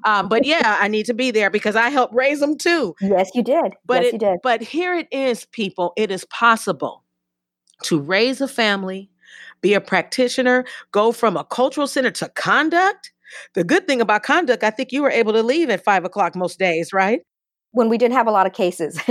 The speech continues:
Speaker 2: When,
Speaker 1: Right.
Speaker 2: yes, when I first started, it was, it was truly a, an eight thirty to, or an eight o'clock to five o'clock, you know, five P M. Y-, it was all confidential, so I couldn't take any work home with me.
Speaker 1: Mm-hmm.
Speaker 2: Um,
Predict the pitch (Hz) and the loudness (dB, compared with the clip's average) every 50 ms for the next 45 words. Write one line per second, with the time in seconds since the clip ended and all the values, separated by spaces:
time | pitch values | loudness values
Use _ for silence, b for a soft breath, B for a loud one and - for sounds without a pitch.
0 | - - - 247 262 294 285 262 214 185 175 - - 208 170 143 - - - 208 | -4 -2 0 0 2 2 2 2 2 0 0 -2 0 0 0 0 0 0 0 2
1 | 190 180 190 - 240 247 247 - 226 196 202 220 220 196 190 - 208 202 190 185 | 2 2 2 2 0 0 0 0 0 0 2 2 2 2 2 0 0 -4 -4 -4
2 | 175 - - - 185 180 190 185 - - - 247 240 214 196 175 180 185 B B | -10 -6 -2 -2 0 0 -2 -4 -4 -2 0 0 2 2 2 2 0 0 B B
3 | B B B - 175 170 165 - - 180 165 175 - - 202 196 175 196 - 208 | B B B 0 2 2 2 2 2 0 0 0 0 0 0 0 0 0 0 0
4 | 190 190 190 190 185 - 190 175 175 170 165 170 180 185 190 185 - 196 180 175 | 2 2 0 -2 -2 0 2 2 4 4 4 4 2 2 2 0 2 0 0 0
5 | - - 165 - 180 170 170 180 - - - - - 180 160 160 160 - 180 175 | 0 -6 -4 0 2 2 2 0 -2 -8 -10 -6 -4 -2 -2 -2 0 2 2 2
6 | 170 170 - - 208 180 180 175 175 185 B B B B - 185 185 190 180 175 | 2 0 -2 -2 0 2 2 2 0 -2 B B B B -2 0 2 2 2 2
7 | - - 202 208 - - 233 202 - 185 190 220 247 - 185 160 - 165 165 - | 2 2 0 0 2 0 -2 0 2 0 0 0 2 -2 -4 -2 0 0 0 2
8 | 254 262 240 254 247 - 160 156 151 165 170 202 - - - 160 147 143 143 151 | 0 0 2 0 0 0 0 -2 0 2 0 0 0 -2 -4 -4 -2 -2 -4 -6
9 | - - 147 - 185 180 180 175 170 185 180 185 185 180 175 165 160 156 156 151 | -6 -6 -6 -6 -6 -6 -6 -8 -8 -8 -6 -2 0 2 2 2 2 2 0 -2